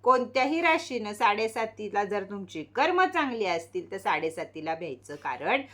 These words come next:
नाही. तुमची म्हणजे आजची कर्म असं नाही, तुम्ही पंधरा वर्षापूर्वी काय केलंय हे सुद्धा शनी काय शोधून काढतो, कारण त्याच्याकडे सगळं लेखाजोखा आहे ना, शेवटी तोच ग्रह आहे की तोच शिक्षा देणार आहे आपल्याला. त्यामुळं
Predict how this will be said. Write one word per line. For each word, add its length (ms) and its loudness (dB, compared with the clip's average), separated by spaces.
नाही. 480 2
तुमची 400 2
म्हणजे 300 2
आजची 600 2
कर्म 380 4
असं 240 -2
नाही, 200 -2
तुम्ही 180 0
पंधरा 420 4
वर्षापूर्वी 640 0
काय 240 4
केलंय 420 2
हे 220 4
सुद्धा 380 2
शनी 240 -2
काय 200 -2
शोधून 320 -4
काढतो, 460 0
कारण 180 0
त्याच्याकडे 560 0
सगळं 320 2
लेखाजोखा 580 2
आहे 180 6
ना, 160 0
शेवटी 320 -2
तोच 440 -2
ग्रह 300 0
आहे 200 8
की 160 -8
तोच 300 0
शिक्षा 300 -2
देणार 320 -2
आहे 200 -2
आपल्याला. 420 -10
त्यामुळं 720 4